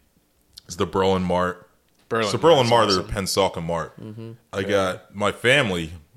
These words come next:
Speaker 1: I shouldn't say I got, I was four. My family got a
Speaker 3: <laughs>
Speaker 1: Sega Genesis with Sonic the Hedgehog
Speaker 2: Oh, hell
Speaker 1: at
Speaker 2: yeah.
Speaker 1: one of the marts. And, uh, that changed my life. Got me into video games. Became a huge nerd.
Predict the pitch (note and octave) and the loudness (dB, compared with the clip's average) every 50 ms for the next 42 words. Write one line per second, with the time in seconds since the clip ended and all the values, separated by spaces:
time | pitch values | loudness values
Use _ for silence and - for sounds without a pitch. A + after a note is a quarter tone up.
0 | - - F2+ F#2+ - - F#2+ F2+ - - E2+ D#2 D2+ F#2+ G#2+ F#2 D#2+ D#2 D#2 D2+ | -14 -8 -6 -6 -4 -4 -6 -4 -4 -4 -4 -2 0 0 0 0 -2 -4 -6 -6
1 | D#2 D#2+ D#2+ D2+ - - - - A2 A2+ F#2+ E2 D2+ D2 - _ _ _ _ _ | -6 -8 -8 -10 -12 -12 -6 -4 0 0 0 0 -2 -6 -10 _ _ _ _ _
2 | _ _ _ - - G2+ F#2 - G#2+ G#3 G3+ F#2 F2+ F2 F#2 F2+ F3 - - - | _ _ _ -4 -2 -2 0 0 0 0 0 0 -2 -2 -2 -2 -2 -2 0 2
3 | B2+ G#2 G#2+ A#2 A2+ G#2 G#2+ G#2+ G#2+ G#2+ A2+ A2 - - A2+ A#2 A#2 - - - | 2 2 4 2 0 0 0 0 2 2 0 0 0 0 0 0 0 -2 -4 -4
4 | - _ _ _ _ _ _ _ _ - - F#2 E2+ - - G#2+ F#2+ G2 G2+ G2 | -6 _ _ _ _ _ _ _ _ -4 -4 -2 0 0 0 2 2 2 2 0
5 | - - F#2+ F2 G2+ G#2 F2+ - - E2 D2+ C2+ - - - - _ _ _ _ | 2 0 0 2 2 0 0 0 -2 -2 -2 -2 -6 -12 -20 -20 _ _ _ _
6 | _ _ _ - A2 G#2+ G#2+ A2 G2+ G2 F#2 E2+ F2 G2 G#2 G2+ G2+ G2 F2+ F2+ | _ _ _ -8 -4 -4 -2 0 2 2 2 0 0 -4 -4 -4 -4 -2 -2 -2
7 | E2+ F2 E2+ F2 F2+ E2+ D#2+ D2+ - - - - - - - _ _ _ - E2 | -2 -4 -4 -2 -2 -2 -2 -4 -6 -8 -8 -8 -8 -10 -12 _ _ _ -14 -10
8 | E2+ E2+ E2+ E2+ D#2+ E2+ E2+ E2 E2 D#2+ D#2 F2 G2+ G2 - - F#2 F#2+ F#2+ E2 | -8 -8 -6 -6 -4 -4 -4 -4 -4 -4 -2 -2 -2 -2 -2 -2 -2 -2 -2 -4
9 | - - G2 G2 F#2+ F#2 G2+ G#2 F#2 D#2+ - - - F#2 E2 D#2 E2+ F2 F2+ F2 | -6 -2 0 0 2 4 2 2 2 0 -4 -6 -6 -4 -4 -4 -6 -8 -6 -6
10 | E2+ E2 F#2 F#2 G2 G2 G2 F#2+ G2 G2+ G2+ G2 G2 G2+ - - - - _ _ | -4 -4 -2 -2 -2 -4 -4 -2 -2 -2 -2 -4 -6 -6 -8 -8 -10 -12 _ _
11 | _ _ _ _ _ - - - F#2+ F2 F2 D#2+ D#2+ G2 G#2 F#2+ - G2 G2+ G2+ | _ _ _ _ _ -16 -10 -4 -4 -4 -4 -2 -2 -4 -4 -4 -4 0 0 2
12 | G#2+ A2 G#2+ G#2+ A#2 B2 | 4 2 2 0 -2 -10